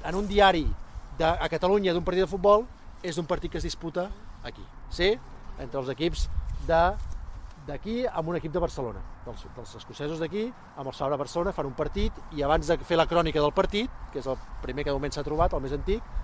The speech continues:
expliquen les normes. Són onze contra onze, hi ha una pilota, s'ha de ficar... Tres pa-, vull dir que expliquen què és el futbol, llavors te'l diuen. Sí? Eh, s'havia dit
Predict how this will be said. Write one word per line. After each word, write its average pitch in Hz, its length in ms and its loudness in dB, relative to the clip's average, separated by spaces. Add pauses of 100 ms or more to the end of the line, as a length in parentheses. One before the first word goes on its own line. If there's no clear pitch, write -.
(260)
expliquen 160 400 -4
les 135 100 0
normes. 123 320 -4
Són 143 180 -4
onze 147 220 -2
contra 151 320 2
onze, 175 220 0
hi 147 80 0
ha - 20 -4
una 143 140 -4
pilota, 170 340 0
s'ha 147 160 -4
de 131 80 -10
ficar... 147 240 -4
Tres 165 240 -4
pa-, 165 80 -4
vull 135 160 -2
dir 123 60 -6
que 120 80 -8
expliquen 147 340 -4
què 190 80 6
és 175 80 6
el 190 100 6
futbol, 202 460 6 (340)
llavors 123 220 -8
te'l 120 160 -8
diuen. 107 320 -12
Sí? 208 160 2
Eh, 165 1200 -4 (1500)
s'havia 214 320 -2
dit 220 100 -8